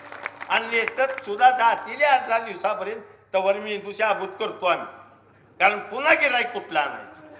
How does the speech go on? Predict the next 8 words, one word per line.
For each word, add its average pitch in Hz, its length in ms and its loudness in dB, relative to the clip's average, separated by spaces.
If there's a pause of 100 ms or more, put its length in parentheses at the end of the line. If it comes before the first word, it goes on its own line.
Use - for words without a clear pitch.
(560)
पुन्हा 214 220 0
खायलं 247 440 4
कार्यकर्तं 277 640 2
कुठनं 233 360 -8
आणायचं, 226 380 -4
ही 254 80 -2
अडचण 202 460 0
आहे. 123 100 -6